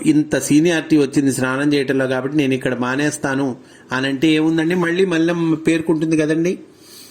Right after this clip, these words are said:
అట్లాగే ఏమంటున్నారు ఇక్కడ, "ఒ-, ఒక స్థాయి చిక్కిన పిమ్మట సాధన అక్కరలేదు అని అనరాదు." అట్లే జీవితమున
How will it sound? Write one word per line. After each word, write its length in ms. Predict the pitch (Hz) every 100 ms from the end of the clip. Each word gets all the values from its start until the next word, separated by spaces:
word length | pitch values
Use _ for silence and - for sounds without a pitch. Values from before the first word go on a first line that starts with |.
| - -
అట్లాగే 840 | - - 143 147 120 117 156 226 - - - - -
ఏమంటున్నారు 580 | 131 151 156 156 147 143
ఇక్కడ, 200 | 143 165
"ఒ-, 460 | 160 131 - -
ఒక 160 | 127 160
స్థాయి 440 | 156 143 143 185
చిక్కిన 360 | 190 165 175 147
పిమ్మట 420 | 135 131 135 147 180 160 -
సాధన 520 | - 143 143 156 180
అక్కరలేదు 1040 | 170 135 - - 156 156 147 143 135 147 -
అని 200 | 139 143
అనరాదు." 1400 | 143 123 131 135 143 135 127 123 127 135 139 139 127 113 107 - - - _ _ _ _ - - _ - - - - _ _ - - _ _ _ _ _ _ - _ _ _ 151
అట్లే 300 | 135 143 135
జీవితమున 720 | 151 165 170 156 151 143